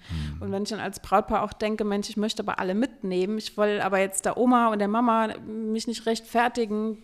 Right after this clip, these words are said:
Speaker 2: ob das jetzt hier eine Fake-Trauung ist und was es überhaupt ist, ja, dann redet einfach nicht drüber. Es ist euer Ding, es ist euer Wochenende, es ist euer schöner Tag und ihr könnt machen, was ihr wollt. Und
Speaker 1: Aber
Speaker 2: das ist halt so auch die Argumentation, wie du gesagt hast, ne?
Speaker 1: Ja.
Speaker 2: Man kann's einfach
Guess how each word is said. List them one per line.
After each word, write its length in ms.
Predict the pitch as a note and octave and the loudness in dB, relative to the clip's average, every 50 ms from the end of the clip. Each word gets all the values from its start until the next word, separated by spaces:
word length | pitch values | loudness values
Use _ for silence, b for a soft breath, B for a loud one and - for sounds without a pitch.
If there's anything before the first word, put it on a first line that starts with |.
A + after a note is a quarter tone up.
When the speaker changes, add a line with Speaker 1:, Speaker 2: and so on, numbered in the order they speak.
| - - | -12 -10
Speaker 2:
ob 160 | - A3 - - | -10 -10 -10 -10
das 160 | A3 G#3+ - | -12 -10 -10
jetzt 140 | A3+ G#3 - | -10 -8 -6
hier 100 | A#3 G#3 | -4 -4
eine 140 | G3+ G3+ G3+ | -4 -4 -6
Fake-Trauung 640 | G3+ - C4 C#4+ C#4 - - - - F3 F3+ - - | -6 -6 -6 -6 -6 -10 -8 -2 0 0 0 0 -2
ist 180 | - G#3+ - - | -6 -8 -8 -8
und 60 | F#3 | -8
was 140 | F#3+ G3+ - | -10 -8 -8
es 100 | G#3 - | -8 -8
überhaupt 420 | - F#3+ F#3 G3 A#3 C4+ C4 - - | -6 -4 0 2 2 2 0 -2 -6
ist, 320 | G#3 A#3 C4 - - - b b b b b b b b b b - | -4 -4 -4 -6 -12 -16 b b b b b b b b b b -10
ja, 80 | F2+ F2 E2+ F2+ | -8 -8 -8 -8
dann 100 | G#2 - | -8 -8
redet 420 | - A3+ A#3+ C#4 - - - - - | -4 -4 -2 -2 -2 -2 -4 -4 -6
einfach 340 | F3+ F3+ E3+ - F#3 E3+ | -6 -6 -6 -8 -10 -8
nicht 220 | F3+ F#3 F3+ - - - - | -8 -8 -8 -8 -10 -8 -6
drüber. 240 | F#3 F3 F#3+ F3+ E3+ | -4 -2 -2 -2 -2
Es 140 | F3+ - | -2 -2
ist 180 | G#3 - - - - | -4 -6 -4 -2 0
euer 580 | F#3+ G#3 B3 C#4 D4 D4+ D4+ D4+ D4+ D4 C#4 C4 A#3 - A#3 | 2 4 4 4 4 4 4 4 2 2 0 -2 0 2 4
Ding, 260 | C4 C#4 D4 D#4 D#4 | 4 6 6 4 4
es 160 | D#4 D4+ - | 4 2 -2
ist 160 | A3+ - - - | -6 -8 -4 0
euer 320 | - G#3+ A#3 C#4 C#4+ B3+ B3+ | 2 4 6 6 4 4 2
Wochenende, 640 | C#4 C4+ C#4 B3+ A#3 - A#3 A#3+ A#3 A#3+ A#3 A#3+ A#3 | 0 0 0 -2 -2 0 0 2 2 2 2 2 2
es 160 | A3+ - A3 | 0 0 -4
ist 120 | F#3 - | -6 -2
euer 220 | - G#3 A3 A#3 A#3 | 2 2 2 2 2
schöner 300 | - - A#3 A3 G#3 G3+ | 0 -2 -2 -2 -4 -4
Tag 480 | - - G#3 G3 A3 A#3+ B3 - - B B B B B B B B | -6 -4 -2 -2 0 0 -2 -4 -6 B B B B B B B B
und 200 | B G3+ G#3 G#3 | B -4 -2 -2
ihr 120 | G3 F#3+ G3 | -2 -4 -2
könnt 260 | - A3 G3 G3 F#3 | -2 -2 -2 -2 -2
machen, 180 | G3 F#3+ F#3+ G3+ | -2 -2 -2 -2
was 140 | G3+ G3 F#3+ | -4 -4 -4
ihr 120 | F3 F3 | -4 -4
wollt. 380 | F3+ F#3+ F#3 D#3 E3 - - - | -2 -4 -4 -4 -6 -8 -6 -2
Und 80 | - | 2
Speaker 1:
Aber 100 | - A3+ | 4 4
Speaker 2:
das 160 | G3+ G3+ - | 4 2 0
ist 120 | A#3 - - | -4 -2 0
halt 160 | B3 A#3 A3+ A#3 | 0 0 0 0
so 120 | A#3 A#3 | 0 0
auch 160 | G#3 A3 - | 2 0 0
die 140 | - - - | -2 -4 -2
Argumentation, 580 | - G3 G#3+ G#3+ G#3+ G3+ G3 F#3 - - G#3+ G#3 | -2 0 0 0 -2 -2 -4 -6 -4 -4 -4 -2
wie 80 | G3 | -2
du 120 | F3+ F#3 F3+ | -4 -4 -6
gesagt 400 | F#3+ F3+ F#3 F#3 F#3 - - - | -4 0 2 2 0 0 -4 -8
hast, 260 | F#3+ - - - - | -8 -8 -8 -8 -4
ne? 80 | A3 C4+ | 2 6
Speaker 1:
Ja. 160 | - - - | 6 6 6
Speaker 2:
Man 140 | A#3 G#3+ G#3 | 6 2 0
kann's 240 | - C4+ C#4 C#4+ - | 0 2 0 2 2
einfach 320 | - A#3 B3 - B3 A#3 | 0 0 0 0 0 -2